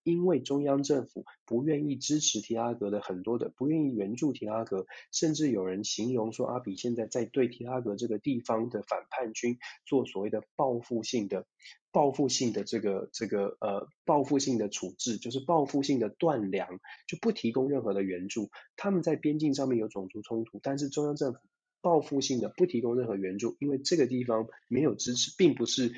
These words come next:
支持所谓的阿比，并不是支持中央政府的地方哦。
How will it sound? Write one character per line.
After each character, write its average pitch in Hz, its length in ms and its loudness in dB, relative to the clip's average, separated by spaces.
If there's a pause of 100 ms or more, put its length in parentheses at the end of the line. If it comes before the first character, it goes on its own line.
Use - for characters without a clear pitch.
(160)
支 156 180 4
持 101 300 4
所 98 160 -2
谓 104 100 2
的 110 80 -4
阿 113 140 4
比， 98 180 -4
并 151 180 4
不 123 120 -2
是 120 140 -2
支 131 180 0
持 104 280 0 (200)
中 120 140 0
央 123 140 0
政 127 200 2
府 117 100 -14
的 107 100 -14
地 110 200 -6
方 95 240 0
哦。 95 100 -6